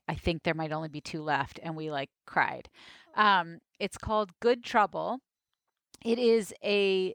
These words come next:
spin-off of The Fosters, which was an A B C Family show, which A B C Family became Freeform. Um, The Fosters is also great. It's on, it's probably on Netflix. I think it's on Netflix. It's on Hulu or Netflix, and you can go back and watch all however many seasons there was.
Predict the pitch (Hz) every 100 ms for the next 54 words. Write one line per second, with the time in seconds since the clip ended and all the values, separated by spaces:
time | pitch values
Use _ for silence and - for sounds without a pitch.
0 | - - - - 277 294 202 180 202 -
1 | 202 190 165 - 175 202 185 175 - 107
2 | 82 90 - 185 180 175 - - 180 170
3 | 175 202 226 - 226 285 277 247 247 247
4 | 226 214 196 - - 151 156 165 - 160
5 | 156 143 - 147 - - 277 - 247 233
6 | 214 202 196 - - - - _ _ 190
7 | 196 185 180 190 - 202 202 - 208 202
8 | 190 - - _ _ - 190 190 190 233
9 | 202 214 208 190 - 180 175 175 - -
10 | - 214 208 190 175 - 175 170 - -
11 | 415 359 - 170 165 156 - 165 - 262
12 | 240 196 208 208 190 165 175 180 170 -
13 | 196 175 - 170 180 170 165 160 180 160
14 | 156 160 - - - 165 156 156 143 165
15 | 170 151 151 160 156 160 - 190 175 160
16 | 165 156 151